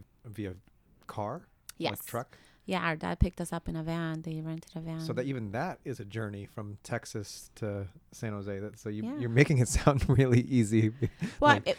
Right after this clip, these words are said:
Speaker 2: it's not. I mean, like I said, it really took us, if you think
Speaker 1: Yeah.
Speaker 2: about it, we left Nicaragua December twenty-seventh or twenty-ninth, and I've literally made it to San Jose. And I remember, that's my,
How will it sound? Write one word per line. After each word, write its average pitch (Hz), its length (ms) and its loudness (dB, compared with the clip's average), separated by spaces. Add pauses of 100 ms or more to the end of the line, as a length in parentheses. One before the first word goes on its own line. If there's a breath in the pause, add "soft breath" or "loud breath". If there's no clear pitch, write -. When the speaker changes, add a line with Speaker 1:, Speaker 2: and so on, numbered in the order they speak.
(160)
Speaker 2:
it's 285 200 2
not. 190 420 6
I 190 80 0
mean, 190 180 -2
like 190 200 -2
I 190 60 0
said, 220 240 0
it 185 120 -2
really 220 260 0
took 208 260 -6
us, 165 420 -4
if - 260 -14
you 202 60 2
think 233 140 2
Speaker 1:
Yeah. 254 60 4
Speaker 2:
about 185 200 4
it, 170 140 2
we 185 100 0
left 196 200 4
Nicaragua 185 440 0
December 175 400 -6
twenty-seventh 170 1120 -4
or 165 60 -4
twenty-ninth, 165 600 -4
and 170 120 -6
I've 165 240 -4
literally 185 440 2
made 170 220 -2
it 165 160 -6
to - 180 -8
San 165 300 0
Jose. 156 500 0
And 170 120 -4
I 160 40 -2
remember, 165 400 0
that's 196 280 6
my, 170 540 4